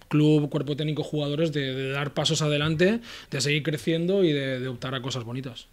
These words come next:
Sí, eh, a ver, evidentemente ahí, pues, tenemos margen de mejora, pero de verdad, sinceramente, creo que la mayoría de los partidos fuera de casa hemos hecho un juego excelente, o, eh, parece, lo digo con total humildad, eh, de verdad, pero creo que hemos hecho un,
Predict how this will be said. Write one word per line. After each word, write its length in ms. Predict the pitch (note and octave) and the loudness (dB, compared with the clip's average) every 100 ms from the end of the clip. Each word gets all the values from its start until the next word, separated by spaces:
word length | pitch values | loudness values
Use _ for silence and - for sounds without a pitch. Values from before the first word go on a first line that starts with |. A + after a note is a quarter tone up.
| - | -6
Sí, 340 | - - F#3 D3+ | 0 6 6 6
eh, 140 | D3+ | 4
a 120 | C#3 C#3+ | 0 0
ver, 160 | D#3 | 2
evidentemente 540 | D3+ D#3 D#3+ E3 E3 F#3 | 2 2 2 2 4 4
ahí, 160 | E3+ | 4
pues, 320 | D#3+ E3 D3 - | 2 0 -2 -6
tenemos 500 | C#3+ C#3 D#3+ D#3+ D3 | -6 -2 -2 -2 -2
margen 320 | D3+ C#3+ E3 | -2 -2 -2
de 80 | C#3+ | -4
mejora, 460 | A#2+ D3+ D3 A2+ - | -6 -4 -4 -6 -8
pero 460 | C#3+ D3 D3 D3 | -2 0 2 2
de 220 | C#3 C#3+ C#3 | 0 -4 -2
verdad, 280 | C#3+ F3 | 2 2
sinceramente, 480 | D#3+ D#3 D#3 D#3+ D3+ | 2 0 2 2 2
creo 200 | D3+ E3 | 4 4
que 100 | D#3 | 4
la 100 | D3 | 0
mayoría 220 | C3+ C3 | 0 0
de 40 | D3+ | 0
los 100 | D3+ | 0
partidos 320 | D3+ C#3+ D3 | -2 -2 -4
fuera 140 | D3 | -4
de 60 | C3 | -6
casa 180 | C3+ D#3 | -4 -2
hemos 140 | D3+ C#3 | -2 -2
hecho 140 | C#3+ | -6
un 40 | |
juego 160 | - D3 | -4 -6
excelente, 460 | D3+ A#2+ F3 B2+ B2 | -4 -6 -6 -4 -6
o, 280 | B2 A#2+ A2+ - - - - - B2 | -6 -8 -12 -18 -20 -20 -14 -12 -10
eh, 160 | B2 A#2+ - - | -8 -10 -12 -10
parece, 320 | A#2+ C#3 C3+ | -8 -2 -2
lo 100 | C3 | -2
digo 200 | C#3 D3 | -2 -2
con 120 | C#3 | -2
total 360 | B2+ C3 C3+ C#3+ | -2 -2 -4 -4
humildad, 480 | C#3+ B2 C3 A#2+ C#3 | -4 -2 -4 -2 0
eh, 80 | |
de 60 | C#3+ | 0
verdad, 240 | B2 C3 | 0 0
pero 160 | B2+ - | 2 2
creo 120 | C3+ | 0
que 60 | D3 | 0
hemos 160 | D3+ | 0
hecho 220 | C#3+ - D#3 | -2 -2 0
un, 220 | D3 | 0